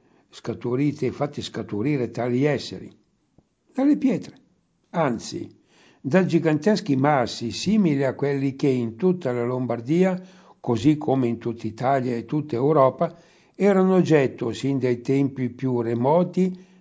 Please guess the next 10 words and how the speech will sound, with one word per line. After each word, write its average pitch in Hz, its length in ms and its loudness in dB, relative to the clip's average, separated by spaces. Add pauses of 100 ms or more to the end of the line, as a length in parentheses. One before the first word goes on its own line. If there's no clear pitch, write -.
di 160 220 2
leggende 135 1000 2
e 165 200 2
dicerie 156 640 -2
fantastiche 160 920 -2 (260)
e - 120 -2
molto 175 300 4
spesso 127 460 -2
anche 113 280 -4
inquietanti. 117 1300 -6